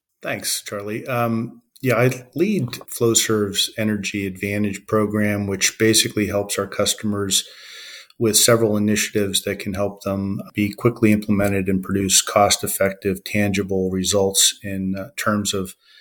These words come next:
bringing some of their sustainability commitments to life in terms of either reduced emissions reduction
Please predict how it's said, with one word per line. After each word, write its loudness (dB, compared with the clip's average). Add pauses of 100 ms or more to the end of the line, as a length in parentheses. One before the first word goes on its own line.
(220)
bringing 4
some 4
of 2
their 4
sustainability 2
commitments -4
to -12
life -2
in -6
terms -2
of -4
either -4
reduced 0
emissions 4
reduction 2